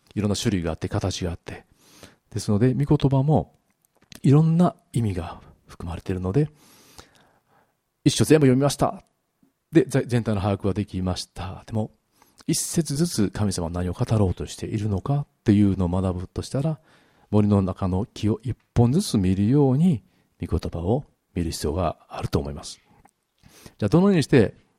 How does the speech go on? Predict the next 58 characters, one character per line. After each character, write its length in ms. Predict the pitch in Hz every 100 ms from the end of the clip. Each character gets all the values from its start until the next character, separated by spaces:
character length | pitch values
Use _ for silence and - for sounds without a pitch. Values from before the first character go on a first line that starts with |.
| _ _ _ _ _ _ _ _ _ _ _ _ -
学 220 | 104 95
ん 20 |
で 80 | 82
い 40 |
っ 40 | 82
た 100 | 73
ら 60 |
い 40 | 71
い 20 |
の 100 | 76
か 100 | 95
な 140 | 107
と。 240 | - 90 110 _ _ - 143
例 80 | 165
え 40 |
ば 140 | - 73
で 60 |
す 60 | -
ね、 100 | 131
具 80 | 104
体 160 | 98
例 140 | 85 78
で 60 |
す 100 | 73
け 80 | -
ど 60 | 104
も、 180 | 156 214 _ _ 104 - - - - _ _
ま 120 | 127
ず 100 | 104
一 180 | 107 -
番 180 | 101 95
目 120 | 90
に、 180 | 101 196 _ _ _ _ _ _ - - _ _ _ _ _ _ _ _ _ _ -
読 180 | 101
む。 140 | 90 - - - - - - - - _ _ _ _ _ _ _ _ _ - - - _ _ -
で、 140 | 117
ど 120 | 101
の 60 | 117
よ 40 |
う 20 | 117
に 60 |
読 120 | 90
む 80 | 82
か。 240 | - - _ _ _
神 220 | - 151
様、 260 | 110 85 -
個 140 | - 151
人 180 | 151
的 180 | 135 135
に 80 | 123
語 100 | - 127
っ 60 | 127
て 180 | - 117
く 80 |
だ 140 | - 95
さ 180 | - 82
い 100 | -
と 160 | - -